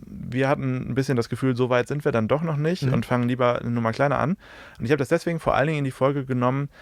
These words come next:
Speaker 1: weil ich mich freuen würde, wenn jemand, der Lust drauf hat, das mal auszuprobieren in einer Closed Beta, äh, sehr gerne Kontakt zu mir aufnehmen kann.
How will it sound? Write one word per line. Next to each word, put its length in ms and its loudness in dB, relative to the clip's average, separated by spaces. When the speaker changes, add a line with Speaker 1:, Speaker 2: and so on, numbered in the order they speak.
Speaker 1:
weil 340 2
ich 80 -6
mich 140 -4
freuen 220 2
würde, 180 0
wenn 160 2
jemand, 320 0
der 160 2
Lust 260 -4
drauf 160 2
hat, 140 0
das 100 -4
mal 120 0
auszuprobieren 840 -2
in 160 -2
einer 80 0
Closed 380 -2
Beta, 400 2
äh, 180 0
sehr 160 2
gerne 160 0
Kontakt 320 -2
zu 100 -2
mir 180 0
aufnehmen 380 -2
kann. 280 0